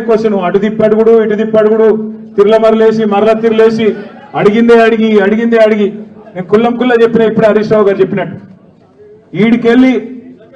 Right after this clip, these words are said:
ఎట్టి పరిస్థితుల్లో ఫార్ములా ఈ రేస్ పోవద్దు అని చెప్పి మొదటి సంవత్సరం విజయవంతంగా నిర్వహించిన తర్వాత రెండో సంవత్సరం కూడా ఈడనే ఉండాలి అని చెప్పి ప్రభుత్వ పరంగా విధానపరమైన నిర్ణయం తీసుకున్నాము. తీసుకొని మరి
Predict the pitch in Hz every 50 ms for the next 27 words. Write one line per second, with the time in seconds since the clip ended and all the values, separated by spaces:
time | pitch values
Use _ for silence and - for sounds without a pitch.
0 | - - - - - _ - 185 208 208 - 262 240 - 226 226 233 247 - 247
1 | - - 226 233 233 226 - 202 202 214 220 226 226 226 220 214 214 214 208 202
2 | 214 214 214 - - - - 180 202 220 233 233 226 220 226 233 220 208 202 202
3 | 202 - - 226 254 262 - - - - - - - - - - - _ _ _
4 | 135 151 180 220 240 254 254 - 240 233 233 240 240 240 233 233 226 208 208 220
5 | 226 226 220 214 220 226 220 208 208 202 196 196 208 214 208 202 - 202 208 208
6 | - - 202 214 - - - 180 196 208 233 240 233 240 226 226 220 220 220 220
7 | 214 214 214 214 202 185 - - - - - - - - - 151 196 233 240 247
8 | 247 233 226 226 220 226 220 220 214 214 214 208 202 208 - 214 214 202 180 170
9 | - - - - - - - - - _ - 185 185 196 226 254 254 - 262 240
10 | - 226 233 226 226 226 233 240 233 214 190 190 190 220 233 247 247 240 - 233
11 | 233 226 226 226 220 208 208 214 220 220 214 214 - - 202 214 - - - 226
12 | 220 214 208 208 214 233 233 220 - - - - - - - - - _ _ -
13 | 208 240 262 - - - 262 254 269 269 233 - - - - - - - - -
14 | - 165 190 208 220 214